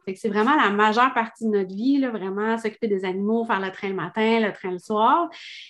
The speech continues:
Et, euh, j'ai commencé à travailler quand la ferme a moins bien été. Fait que là, j'étais vraiment dans le, le milieu business, à travailler, euh,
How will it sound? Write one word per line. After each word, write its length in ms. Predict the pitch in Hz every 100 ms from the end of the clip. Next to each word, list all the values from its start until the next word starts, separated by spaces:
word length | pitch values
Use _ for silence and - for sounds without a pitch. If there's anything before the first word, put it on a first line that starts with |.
| - 233
Et, 440 | 254 262 277 -
euh, 380 | 208 208 202 202
j'ai 140 | 202 208
commencé 340 | 208 202 202
à 80 | 226
travailler 520 | 226 220 208 214 262
quand 120 | 247
la 120 | 196
ferme 240 | 190 233 226
a 40 |
moins 200 | 208 208
bien 220 | 196 214
été. 300 | 214 202 233 247
Fait 120 | 214
que 100 | 220
là, 40 |
j'étais 220 | 208 196
vraiment 300 | 190 196 214
dans 140 | 226 208
le, 280 | 185 175 185 - _ _ _ _ -
le 60 |
milieu 240 | 185 190 220
business, 640 | 196 208 202 220 240 240
à 40 |
travailler, 680 | 175 196 180 196 208 233 220
euh, 160 | 196